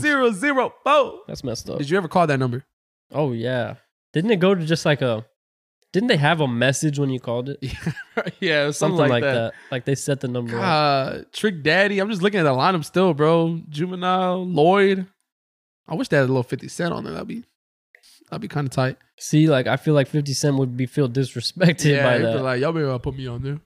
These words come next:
Speaker 2: Yeah.
Speaker 1: So, uh, I was watching a movie with my parents yesterday, and I've been actually, you know, bro, I've been feeling, like, a type of way lately. <clears throat> Life's short, right? <laughs>
Speaker 2: Yeah.
Speaker 1: Life's short.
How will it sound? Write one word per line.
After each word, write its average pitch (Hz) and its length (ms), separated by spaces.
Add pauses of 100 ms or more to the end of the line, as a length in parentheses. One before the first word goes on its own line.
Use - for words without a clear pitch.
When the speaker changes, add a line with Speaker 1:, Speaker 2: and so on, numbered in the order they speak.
(120)
Speaker 2:
Yeah. 64 360 (360)
Speaker 1:
So, 160 560
uh, 156 520 (400)
I 190 40
was 196 100
watching 269 280
a 185 40
movie 180 120
with 175 80
my 147 100
parents 127 560 (720)
yesterday, 143 460 (360)
and 175 380 (540)
I've 220 140
been 320 160
actually, 220 520 (160)
you 240 140
know, 240 120
bro, 208 140
I've 262 60
been 330 100
feeling, 208 260
like, 151 180
a 127 160
type 165 240
of - 60
way 131 260
lately. 170 320 (1700)
<clears throat> - 20
Life's 170 460
short, 135 300 (160)
right? 156 280
<laughs> - 40 (600)
Speaker 2:
Yeah. 135 320
Speaker 1:
Life's 233 260
short. 165 340